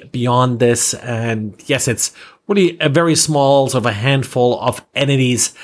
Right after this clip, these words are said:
that are ultimately responsible for most domains out there. What I haven't looked yet at is how many of these services are, for example, using the same cloud infrastructure, and, uh, there are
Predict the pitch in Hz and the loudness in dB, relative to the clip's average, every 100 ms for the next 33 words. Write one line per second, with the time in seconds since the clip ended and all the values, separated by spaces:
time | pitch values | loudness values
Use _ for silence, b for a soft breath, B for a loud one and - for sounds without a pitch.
0 | B B 131 123 120 - 123 - 123 113 | B B 0 2 2 0 -2 0 -2 0
1 | 113 107 - 107 120 - - 147 151 147 | 0 -2 -4 -6 -2 -2 0 0 0 0
2 | 135 110 - 117 113 - B B 135 135 | 0 -2 0 -2 -2 -4 B B -2 2
3 | 131 120 110 - - 107 131 120 107 104 | 2 2 0 -2 -6 -8 -4 -2 -4 -6
4 | 95 - - 143 156 127 95 _ _ _ | -6 -8 -4 -2 -2 -4 -6 _ _ _
5 | _ - - 277 240 208 165 185 202 - | _ -6 -2 0 0 0 0 0 -2 -12
6 | 175 170 160 156 - 156 165 151 151 - | -4 0 2 0 -6 -10 -4 -2 -2 -6
7 | - 143 135 127 - 131 147 151 107 131 | -8 -2 0 0 -2 0 2 2 0 -4
8 | 131 127 - 135 131 120 127 - - 123 | -2 -2 -2 -2 -2 -2 -2 -2 -4 -6
9 | 123 131 123 - 127 117 120 113 117 - | -4 -4 -4 -2 -2 -2 -4 -2 0 0
10 | 113 110 107 - 123 107 98 - 143 165 | -2 -2 -4 -2 -2 -4 -6 -2 0 0
11 | 160 156 156 143 - 143 135 - 135 131 | 0 -2 -2 -2 -2 -2 -2 -2 0 2
12 | 123 - 127 117 113 107 95 104 113 107 | 0 -2 -4 -2 -2 -4 -6 -6 -4 -2
13 | 101 110 107 | 0 0 0